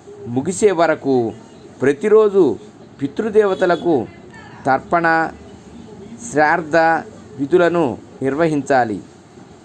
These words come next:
కుదరని పక్షంలో తమ పితృదేవతలు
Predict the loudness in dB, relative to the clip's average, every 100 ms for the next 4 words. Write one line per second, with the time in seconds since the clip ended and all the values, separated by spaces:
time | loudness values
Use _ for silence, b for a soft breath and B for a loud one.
0 | -2 0 2 0 0 0 -2 -2 0 2
1 | 2 0 -2 -10 -20 -20 -14 -4 -2 0
2 | -2 -4 -14 -20 -10 -8 -6 -2 2 2
3 | 2 2 0 0